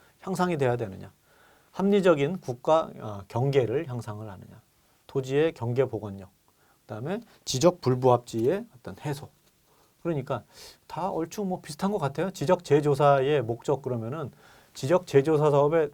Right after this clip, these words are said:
특별법이, 예, 구성이 되죠. 재조사의 특별. 그러니까 국가의 어떤 경계를 합리적으로 향상을 시킨다.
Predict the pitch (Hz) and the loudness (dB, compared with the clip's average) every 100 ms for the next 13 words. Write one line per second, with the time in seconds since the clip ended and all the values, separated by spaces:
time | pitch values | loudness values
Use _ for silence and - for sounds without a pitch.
0 | - - - 226 226 190 131 110 120 226 | -10 -6 2 2 6 4 4 -4 -8 -12
1 | - 113 101 101 _ _ - 139 135 139 | -16 -14 -14 -18 _ _ -6 -2 -2 -4
2 | 98 104 98 _ _ _ _ _ _ 117 | -8 -12 -18 _ _ _ _ _ _ -20
3 | 104 110 - - - 107 _ _ _ _ | -16 -16 -16 -18 -12 -12 _ _ _ _
4 | - 123 - _ _ _ _ - 135 185 | -8 -8 -8 _ _ _ _ -12 -2 4
5 | 165 170 143 - 120 - - 120 147 202 | 4 4 2 0 -10 -8 -4 -2 0 0
6 | 202 208 196 - - 233 226 196 143 143 | 0 0 -2 -6 -10 -6 -2 0 0 -2
7 | - 190 185 185 185 - 143 135 | -4 -6 -6 -6 -8 -10 -12 -12